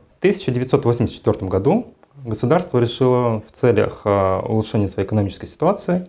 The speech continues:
заниматься продажей своего гражданства за инвестиции. Были созданы, э, две основные опции.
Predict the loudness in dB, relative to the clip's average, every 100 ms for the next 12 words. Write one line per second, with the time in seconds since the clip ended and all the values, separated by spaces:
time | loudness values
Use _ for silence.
0 | -6 -2 2 0 0 -4 0 2 2 0
1 | -4 -4 -2 0 -2 -2 0 2 2 -2
2 | -4 -2 0 0 -2 -4 -2 -4 -10 -18
3 | -20 -20 _ -20 -20 -20 -20 _ 0 2
4 | 4 2 4 2 2 0 2 2 2 0
5 | -2 -8 -2 2 2 2 0 2 4 4
6 | 2 -2 -12 _ _ 0 0 -4 -10